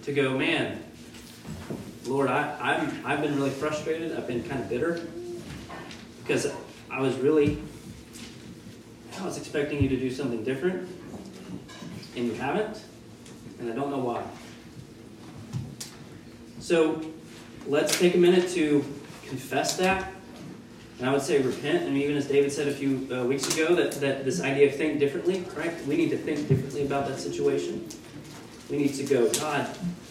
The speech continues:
I need to think differently. Help me to think differently. I was wrong here. Please forgive me for that." And then let us celebrate by taking the Lord's Supper and remember that, man,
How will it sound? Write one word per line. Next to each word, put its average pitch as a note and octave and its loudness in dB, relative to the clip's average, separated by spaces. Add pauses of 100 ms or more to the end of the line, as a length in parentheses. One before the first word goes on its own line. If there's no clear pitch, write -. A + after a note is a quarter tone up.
(680)
I C#3 2
need D3+ 6
to C3+ 4
think - 0
differently. C#3+ 6
Help D3 0
me D#3 2
to D3 6
think - -2
differently. A#2+ 2
I B2+ 0
was C3+ 4
wrong C3+ 2 (120)
here. G#2+ 4
Please - 0
forgive C3 6
me B2 2
for A#2 -2
that." - -2 (1120)
And C#3 2
then D#3 4
let E3+ 8
us - 4 (260)
celebrate - 0 (320)
by B2 -4
taking C#3 0
the A#2+ 2
Lord's A#2+ 2
Supper C#3+ 0
and B2 0
remember B2+ 4 (300)
that, A#2 -6
man, C#3 -2